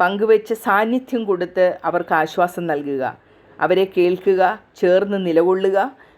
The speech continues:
വിശ്വാസം ഉറപ്പാക്കുക. ഇതായിരിക്കും ഏറ്റവും വലിയ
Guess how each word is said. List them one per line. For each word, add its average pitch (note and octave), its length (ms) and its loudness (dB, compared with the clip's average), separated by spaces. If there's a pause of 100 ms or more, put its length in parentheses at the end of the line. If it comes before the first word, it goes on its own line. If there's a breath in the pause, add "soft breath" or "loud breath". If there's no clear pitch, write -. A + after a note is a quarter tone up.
വിശ്വാസം C4+ 560 -2
ഉറപ്പാക്കുക. E3 720 -2 (500 soft breath)
ഇതായിരിക്കും F#3+ 840 0
ഏറ്റവും A#3 600 -2 (220)
വലിയ F3+ 540 2